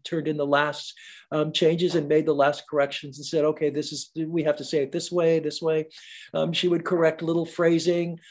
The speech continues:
Um, when I sent her the final, we, the, the editor, Henry Holt sent her the final draft of when they were about to publish it. And she said, "Oh, well, there's a few words here that are, that are off that we have to look back at." And she was not afraid of revising to the very end. So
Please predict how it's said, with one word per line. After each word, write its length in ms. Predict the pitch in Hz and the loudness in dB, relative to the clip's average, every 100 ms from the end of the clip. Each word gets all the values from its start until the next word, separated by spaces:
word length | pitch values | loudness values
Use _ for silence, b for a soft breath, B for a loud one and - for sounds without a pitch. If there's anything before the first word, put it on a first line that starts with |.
| b b | b b
Um, 240 | 160 156 | -2 0
when 140 | 151 151 | 2 2
I 80 | 147 | 0
sent 240 | 170 160 | -2 -4
her 100 | 160 | -4
the 80 | 151 | -2
final, 500 | - 151 156 156 - | 0 0 0 -4 -6
we, 260 | 156 160 151 | -6 -2 0
the, 500 | 165 156 139 165 160 | 0 0 -2 -2 -2
the 140 | 156 | 2
editor, 300 | 196 156 147 - 147 147 - | 4 4 0 -2 -8 -12 -4
Henry 220 | 175 165 | 0 2
Holt 220 | 156 160 156 | 4 2 2
sent 200 | 165 170 | -4 -2
her 60 | |
the 80 | 156 | -4
final 340 | - 147 156 | 0 0 0
draft 440 | 151 147 147 143 - | 0 2 2 0 -4
of 180 | 147 143 _ 139 | -6 -6 _ -6
when 160 | 156 151 | -2 0
they 60 | |
were 60 | 147 | 2
about 200 | 139 160 | 2 0
to 80 | 175 | -2
publish 380 | 170 170 180 220 | -4 -2 -2 -4
it. 100 | 190 | -6
And 100 | 190 | -8
she 140 | 190 | -6
said, 140 | 185 180 | -2 2
"Oh, 80 | |
well, 160 | 220 180 | 4 4
there's 200 | 180 180 | 2 -4
a 40 | |
few 200 | 180 202 | -4 -2
words 300 | 180 165 156 | -2 -2 -4
here 160 | - 151 | -6 -4
that 140 | 143 | -4
are, 180 | 135 131 b b b | -4 -8 b b b
that 120 | 147 | -2
are 120 | - | -2
off 320 | 135 147 196 - | 0 0 0 -2
that 140 | 147 | -2
we 100 | 151 | -2
have 140 | 139 | -4
to 80 | - | -4
look 140 | 135 131 | -6 -4
back 260 | 131 131 | -4 -2
at." 220 | 156 175 - B B | -4 -4 -10 B B
And 100 | 202 | -2
she 100 | 220 | 2
was 220 | 233 220 208 | 4 4 4
not 200 | 208 220 | 4 4
afraid 280 | 208 185 185 | 2 2 2
of 80 | |
revising 480 | 170 160 151 160 180 | -2 0 0 0 -2
to 100 | 170 | -6
the 80 | 160 | -4
very 260 | 160 151 151 | 0 2 0
end. 240 | 165 147 | -2 -4
So 320 | - 143 143 | 0 2 0